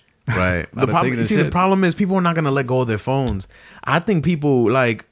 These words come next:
Speaker 2: for as long as phones exist, unfortunately, like, people becoming more and more addicted to it, and it's just a part of our everyday lives. Let's say people that don't have phones. I don't have a, I don't have a smartwatch, but most likely if I had a smartwatch, I would, if I didn't have my phone, I would be going through my fucking watch. So now
Speaker 1: Mm-hmm.
Speaker 2: there's two completely different distractions, you know what I mean, that you, you can go through. So, I mean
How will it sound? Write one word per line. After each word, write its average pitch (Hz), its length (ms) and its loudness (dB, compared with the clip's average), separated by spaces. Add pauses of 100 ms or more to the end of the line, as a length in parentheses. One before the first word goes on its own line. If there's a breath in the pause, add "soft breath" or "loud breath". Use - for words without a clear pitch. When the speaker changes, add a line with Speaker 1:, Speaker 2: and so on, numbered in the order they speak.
(140)
Speaker 2:
for 139 240 0
as 131 120 -2
long 165 180 2
as 175 80 0
phones 175 240 0
exist, 135 380 0
unfortunately, 139 500 0
like, 117 160 0
people 151 220 -2
becoming 127 340 0
more 131 200 2
and 131 80 0
more 131 180 2
addicted 123 340 -2
to 117 180 0
it, 110 120 2
and 107 140 -2
it's 107 120 -4
just 123 160 -6
a 113 40 -6
part 123 260 0
of 113 80 -2
our 113 160 0
everyday 113 400 -2
lives. 120 280 0
Let's 120 140 -6
say 156 80 0
people 156 220 -2
that 123 100 0
don't 147 200 0
have 135 140 0
phones. 117 200 -4
I 127 80 0
don't 170 140 -2
have 139 180 0
a, 110 220 -2 (260 loud breath)
I - 40 -6
don't 170 80 0
have 165 120 -2
a 110 40 -2
smartwatch, 107 720 -2 (300 loud breath)
but 120 100 -4
most 147 220 0
likely 180 180 0
if 127 80 -4
I 127 60 0
had 151 140 2
a 120 40 -2
smartwatch, 139 560 -2
I 139 40 -4
would, 123 260 -2
if 117 100 -4
I 135 60 2
didn't 180 160 -2
have 175 140 0
my 165 120 0
phone, 196 320 -2
I 117 60 0
would 131 140 2
be 123 80 0
going 113 200 -2
through 107 120 -6
my 101 100 -4
fucking 107 260 -6
watch. 101 320 -6 (200 loud breath)
So - 120 -2
now 139 100 2
Speaker 1:
Mm-hmm. 117 220 0
Speaker 2:
there's 135 220 -6
two 233 160 2
completely 147 420 2
different 117 320 -2
distractions, 101 560 -2
you 107 60 -4
know 113 80 -2
what 117 100 0
I 120 40 -2
mean, 135 220 0
that 113 120 0
you, 110 240 -2
you 104 160 -4
can 107 120 -2
go 104 160 0
through. 98 260 -6
So, 104 160 -4
I 117 40 -2
mean 107 380 -2